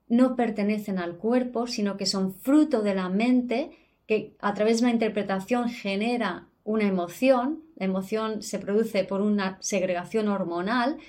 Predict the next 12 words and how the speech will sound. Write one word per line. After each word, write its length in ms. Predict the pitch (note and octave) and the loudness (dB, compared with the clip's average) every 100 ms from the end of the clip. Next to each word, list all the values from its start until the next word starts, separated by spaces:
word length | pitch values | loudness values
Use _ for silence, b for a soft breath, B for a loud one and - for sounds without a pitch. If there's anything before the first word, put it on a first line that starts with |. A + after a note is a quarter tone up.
| B | B
o 40 | |
sea, 180 | - F#3 | -6 -4
los 220 | G3+ G3+ - | -2 -2 2
pensamientos 1000 | C4 C4 B3 A#3 B3 B3+ B3 C#4 G4 - b _ | 4 4 4 2 2 2 2 0 -2 -6 b _
activan 800 | G#3+ G#3 - - C4 A3 E3 - b b - | -10 -8 -8 0 0 0 -4 -10 b b -2
nuestras 480 | A3 A3 A3+ A3+ B3+ | 0 0 0 0 0
hormonas, 580 | A#3+ C4 C4+ C#4+ F#4+ - B - | 4 4 4 0 -4 -8 B -10
se 220 | - G#3+ | -2 0
a-, 180 | F#3 - | -2 -2
aparecen 800 | G3+ F#3+ F3+ G3+ B3 - E3 - | -4 -2 -2 0 0 -2 -8 -6
estas 340 | F#3+ F#3+ G3+ G#3+ | -6 -2 -2 2
emociones 800 | A3+ B3 B3 C#4+ C#4+ D4 G4+ | 2 2 2 4 4 2 0